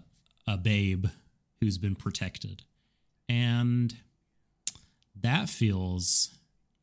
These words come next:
yucky to me right now. So I'm gonna reject that notion.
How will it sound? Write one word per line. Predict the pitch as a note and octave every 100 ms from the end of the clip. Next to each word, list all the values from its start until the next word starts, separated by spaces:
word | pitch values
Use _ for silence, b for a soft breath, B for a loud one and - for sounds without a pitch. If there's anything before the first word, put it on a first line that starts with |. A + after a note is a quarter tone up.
| -
yucky | G2 F2+ - F#2+ -
to |
me | F#2+ F#2 G2+ D#3 - _ _ _ _ _ _ _ -
right | F2+ G2
now. | F2 F2 G2 A2 _ _
So | - - G#2 G2+ G#2 - -
I'm | D3 D#3+
gonna | G#2 G#2
reject | A2+ G#2+ C3+ -
that | F#2+ F#2
notion. | F#2+ F2+ - F#2 F2+